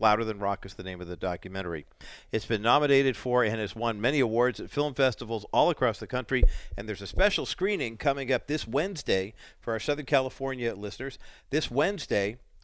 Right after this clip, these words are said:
uh, Feb twenty-one, at the University of Southern California, the U S C Film School. There are free tickets available for this, and I'll tell you more about this in just a moment. But first, though,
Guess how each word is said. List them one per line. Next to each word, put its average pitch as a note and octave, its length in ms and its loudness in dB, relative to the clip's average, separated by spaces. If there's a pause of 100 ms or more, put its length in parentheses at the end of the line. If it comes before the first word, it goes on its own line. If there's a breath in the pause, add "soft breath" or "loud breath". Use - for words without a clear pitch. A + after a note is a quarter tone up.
uh, G#2 140 0
Feb C#3 280 -2
twenty-one, B2+ 720 0
at A#2 200 -2
the A2 320 -6
University C3+ 480 -4
of G2+ 180 -8
Southern C#3+ 280 -2
California, A#2+ 540 -2
the F#2+ 80 -8
U A#2 120 -4
S A2 100 -6
C A#2 120 -8
Film C3 320 -8
School. - 380 -10 (480 soft breath)
There A#2 140 0
are G#2 120 2
free A3+ 260 -2
tickets G#3+ 400 0
available B2+ 420 0
for C3 240 -2
this, G#2+ 180 -2
and A2+ 120 -4
I'll G#2 80 -4
tell D3 160 0
you D3 120 -2
more C3 200 -2
about B2 320 4
this A2+ 180 -8
in A2 60 -18
just G#2+ 200 -10
a A2+ 60 -4
moment. A2 340 -4
But G2+ 120 -14
first, D3+ 260 -6
though, A#2+ 160 0